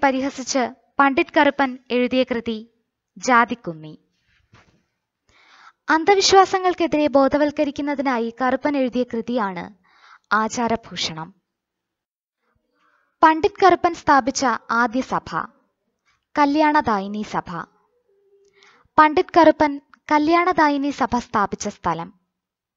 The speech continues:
കൊടുങ്ങല്ലൂർ. പണ്ഡിറ്റ് കറുപ്പന്റെ ആദ്യ സഭയായ കല്യാണദായിനി സഭ കൊടുങ്ങല്ലൂ-, കൊടുങ്ങല്ലൂരിലാണ് സ്ഥാപിതമായത്.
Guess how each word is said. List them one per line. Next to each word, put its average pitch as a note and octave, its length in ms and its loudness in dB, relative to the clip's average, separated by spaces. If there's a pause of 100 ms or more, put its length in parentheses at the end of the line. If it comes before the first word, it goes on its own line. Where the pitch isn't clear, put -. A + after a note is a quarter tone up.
(600)
കൊടുങ്ങല്ലൂർ. G3 680 -2 (2750)
പണ്ഡിറ്റ് D4+ 380 2
കറുപ്പന്റെ E4 640 2
ആദ്യ C4+ 320 2
സഭയായ C4+ 560 2 (800)
കല്യാണദായിനി C#4 840 2
സഭ B3+ 260 0 (840)
കൊടുങ്ങല്ലൂ-, D4+ 580 4 (400)
കൊടുങ്ങല്ലൂരിലാണ് D#4 960 4
സ്ഥാപിതമായത്. F3+ 880 -2